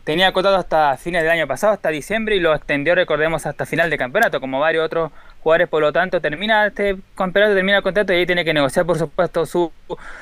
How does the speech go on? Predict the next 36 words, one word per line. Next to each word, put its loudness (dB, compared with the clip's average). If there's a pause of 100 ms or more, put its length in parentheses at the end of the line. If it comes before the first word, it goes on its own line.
(200)
continuidad. 2
Para 2
cerrar 2
el 0
tema, 2
era 2 (260)
que -4
había 0
dicho 2
eso 2
del 2
partido 0
con 0
La 0
Serena, 0
que -6
tocaron 0
fondo -4
y -2
el, -2
y -4
el 0
repunte, -2 (180)
había 2
sido 0
el 0
jugador 0
Gabriel 0
Suazo -4
quien -4
había 0
comentado -2
ese -4
tema -2
de -2
que -4